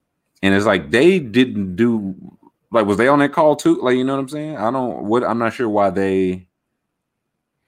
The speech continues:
felt the need to, to fall on that, so, like, friend or not, she was in the wrong here.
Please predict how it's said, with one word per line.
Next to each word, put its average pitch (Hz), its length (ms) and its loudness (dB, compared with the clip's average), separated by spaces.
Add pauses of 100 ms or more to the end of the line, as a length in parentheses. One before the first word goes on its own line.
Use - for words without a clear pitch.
(160)
felt 98 320 0
the 90 80 -2
need 92 440 -2
to, 73 440 -6
to 69 480 -10 (760)
fall 92 240 2
on 87 140 0
that, 82 160 -2
so, 95 220 0
like, 82 240 -2
friend 123 360 2
or 104 80 2
not, 123 340 0
she - 140 -4
was 117 180 0
in 104 100 0
the 95 80 -2
wrong 101 360 0
here. 69 280 -12